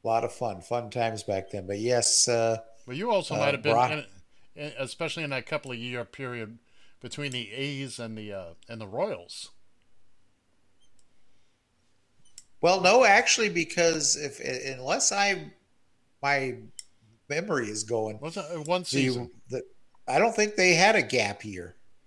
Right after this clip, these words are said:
Speaker 1: from the time that the, the A's ro-, relocated to the time that the Royals formed.
Speaker 2: I thought they
Speaker 1: 'Cause
Speaker 2: left
Speaker 1: the
Speaker 2: in
Speaker 1: Ro-, the Royals were part of the sixty-nine expansion, and the A's left in sixty-eight.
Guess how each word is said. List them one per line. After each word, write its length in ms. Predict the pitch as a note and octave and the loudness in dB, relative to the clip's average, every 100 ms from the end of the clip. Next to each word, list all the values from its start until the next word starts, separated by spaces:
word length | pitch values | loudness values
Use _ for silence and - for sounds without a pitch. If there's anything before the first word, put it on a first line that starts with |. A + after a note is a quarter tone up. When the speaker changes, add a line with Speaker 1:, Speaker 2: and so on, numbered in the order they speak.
| - - | -20 -12
Speaker 1:
from 180 | - A#2+ | -8 -8
the 100 | A#2 | -6
time 320 | C3 D3+ D3 | 0 2 2
that 200 | C3+ B2 | -2 -6
the, 300 | - B2 A#2+ - - - - _ _ _ - | -6 -6 -8 -12 -20 -20 -20 _ _ _ -6
the 200 | C3+ C3+ | -2 2
A's 440 | C3+ C3+ C3 - | 2 2 2 0
ro-, 240 | C3+ C3+ - | 2 0 -2
relocated 840 | C3 C3+ C3 B2+ - C3 A#2+ A#2 | -2 2 2 0 2 2 2 -2
to 80 | G#2+ | -6
the 120 | A2+ | -8
time 300 | - B2+ A#2+ | 0 0 0
that 140 | A2+ | -2
the 60 | A#2 | -2
Royals 640 | A#2 A#2 A2+ A2 G#2+ - | 4 4 4 0 -2 -6
formed. 420 | - A2+ F#2+ F2 - - - - - | -4 -4 -4 -8 -14 -20 -20 -20 -16
Speaker 2:
I 80 | A#2+ | -14
thought 240 | A2+ D3 - | -8 -8 -4
they 120 | B2+ | 0
Speaker 1:
'Cause 220 | C3+ B2+ | 2 2
Speaker 2:
left 140 | C3 | 0
Speaker 1:
the 60 | A#2+ | 2
Speaker 2:
in 60 | C#3 | 2
Speaker 1:
Ro-, 240 | - - - _ _ - - | 0 -2 -20 _ _ -12 -2
the 120 | C#3 | 4
Royals 680 | D3 F#3 G#3 G3 E3+ - | 6 8 6 6 2 0
were 220 | C#3+ D3 C#3 | 0 0 0
part 340 | - D3 D3 | 2 2 2
of 80 | C3 | -2
the 120 | B2+ | -2
sixty-nine 680 | - D#3 - D3 C#3+ C#3+ C3+ | -2 -2 -4 -2 2 2 2
expansion, 680 | A2 - D#3+ F3+ F3+ B2 A2 | -2 -4 -2 0 -2 -6 -6
and 120 | G#2+ | -8
the 140 | A2 | -4
A's 320 | C3 E3 C3 A2 | 0 0 0 0
left 320 | D3+ F3 - | 0 0 -6
in 80 | - | -10
sixty-eight. 720 | - - - A#2 C#3 - | -8 -6 -6 -2 -2 -4